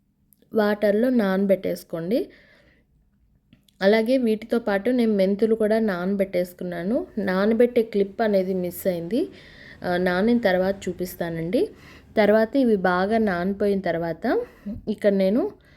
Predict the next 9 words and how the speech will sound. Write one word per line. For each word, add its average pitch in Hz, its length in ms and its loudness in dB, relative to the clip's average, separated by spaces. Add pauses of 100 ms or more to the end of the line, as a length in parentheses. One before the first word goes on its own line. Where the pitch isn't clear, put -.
(440)
ఆ, 185 280 -4
కొంచెం 233 380 2
కొంచెం 220 460 0
తీసుకొని 196 800 -4
ఇలా 190 240 -2
మిక్సీ 190 420 -2
జార్లో 185 500 0 (160)
మిక్సీ 190 360 -2
పట్టుకుంటున్నానండి. 165 1120 -4